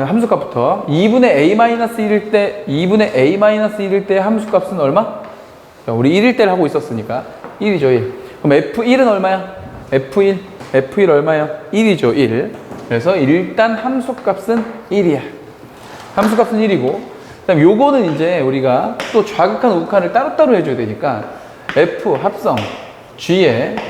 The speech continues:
G에 이분의 A 마이너스 일인데 오른쪽에서 가는 경우 하고 F 합성 G에 이분의 A 마이너스 일을 향해서 가는데 왼쪽에서 갈 때를 해줘야 되겠죠. 자, 확인해보자.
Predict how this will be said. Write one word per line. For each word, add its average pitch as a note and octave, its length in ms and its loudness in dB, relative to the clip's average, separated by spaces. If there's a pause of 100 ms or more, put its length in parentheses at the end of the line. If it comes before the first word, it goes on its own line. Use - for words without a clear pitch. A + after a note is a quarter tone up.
(100)
G에 E3 380 2 (540)
이분의 A3 680 4
A E3 240 0
마이너스 F#3 520 -2
일인데 D#3+ 500 2
오른쪽에서 F3 580 0
가는 F3+ 200 0
경우 A#2 300 -2 (100)
하고 F3+ 260 0 (960)
F B2+ 360 0
합성 F3+ 400 -2 (460)
G에 C3+ 520 0 (640)
이분의 G3 680 2 (120)
A E3+ 240 0
마이너스 F#3 480 -2
일을 E3+ 180 2
향해서 E3+ 240 -6
가는데 C3 600 0
왼쪽에서 C3+ 500 -2
갈 B2 180 -2
때를 - 600 0
해줘야 G#3 220 2
되겠죠. A#2+ 280 -2 (1080)
자, C3 60 -2
확인해보자. D#3 420 0